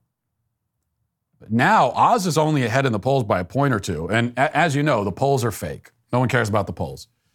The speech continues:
But still, I'm not actually confident that Oz wins, um, for a couple of reasons. One is the polls, but also, you know,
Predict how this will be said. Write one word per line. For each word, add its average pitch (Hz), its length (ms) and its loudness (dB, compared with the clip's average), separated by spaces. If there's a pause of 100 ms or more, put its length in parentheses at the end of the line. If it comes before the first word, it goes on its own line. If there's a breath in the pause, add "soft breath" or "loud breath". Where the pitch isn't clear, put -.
(320)
But 120 140 -2
still, 147 260 2
I'm 147 180 2
not 175 160 2
actually 139 340 0
confident 107 580 -2
that 90 180 -4
Oz 98 260 -2
wins, 90 380 -6 (680)
um, 101 420 0 (260)
for 156 160 0
a 131 40 0
couple 123 240 0
of 107 60 -4
reasons. 107 480 -2 (460)
One 127 240 2
is 131 120 0
the 113 60 -4
polls, 104 260 -2
but 135 120 0
also, 131 480 0 (1080)
you 127 80 2
know, 110 120 0